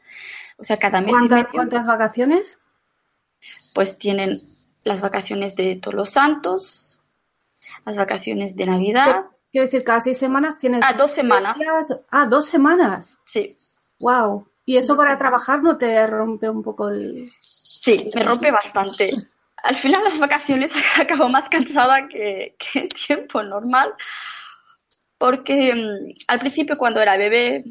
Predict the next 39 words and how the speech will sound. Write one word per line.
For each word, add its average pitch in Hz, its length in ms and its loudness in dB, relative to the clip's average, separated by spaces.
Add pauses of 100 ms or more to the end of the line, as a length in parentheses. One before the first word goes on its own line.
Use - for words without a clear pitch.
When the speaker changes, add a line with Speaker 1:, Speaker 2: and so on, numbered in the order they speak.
Speaker 1:
mi 208 180 -12
suegra 196 360 2
venía, 233 520 0
pasaba 226 340 -6
un 202 140 -8
día 196 180 -4
entero 196 300 -4
en 190 80 -8
casa 220 680 2
o, - 280 -10 (280)
o - 140 -4
dos, 233 500 2
lo 202 140 -10
combinábamos 185 720 -6
así. 254 420 -2 (500)
Ahora 214 200 4
que 220 120 0
ella 214 140 4
es 214 80 -6
más 214 160 -12
mayor, 208 400 0
ella 208 240 0
se 214 160 -8
va 202 240 4
dos 226 220 2
o 220 80 2
tres 202 240 -2
días, 220 240 2
nunca 240 200 0
se 214 140 -10
va 214 80 0
una 214 160 -2
semana 214 400 -8
entera, 226 480 0 (760)
porque - 220 -6
viven 202 260 2
bastante 190 460 -2
lejos 220 460 -2
y - 120 -8